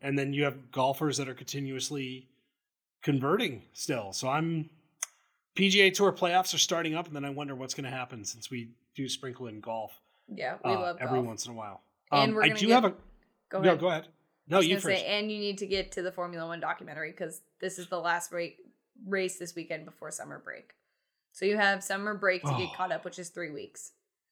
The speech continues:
Speaker 1: And honestly, once the season starts, I'm toast.
Speaker 2: Exactly.
Speaker 1: So
Speaker 2: That's why I'm like, you have three weeks to
Speaker 1: I,
Speaker 2: get
Speaker 1: I literally, I, I have to get moving. All right, I will do that. I, I keep saying that, but I will do that. Oh, also, we don't have Picks and Pints yet,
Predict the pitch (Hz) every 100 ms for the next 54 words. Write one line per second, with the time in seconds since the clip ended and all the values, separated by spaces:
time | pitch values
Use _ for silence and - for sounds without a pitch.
0 | _ _ - _ - 147 147 170 160 165
1 | 147 143 - - 147 127 123 - 123 110
2 | 110 107 - 120 107 95 - 190 208 208
3 | 185 113 110 180 190 202 202 190 185 196
4 | 214 196 - 240 254 214 185 - - -
5 | _ _ _ - 135 135 143 143 139 143
6 | 151 147 139 135 131 127 123 - 123 123
7 | 123 123 131 110 135 - 131 123 113 107
8 | 98 110 107 123 147 156 151 123 90 78
9 | - 131 127 _ 110 110 147 131 190 139
10 | 113 104 120 123 123 123 107 233 220 -
11 | 196 196 127 92 _ _ _ _ _ _
12 | - 220 208 208 190 - _ _ _ -
13 | 190 190 156 175 190 190 139 117 -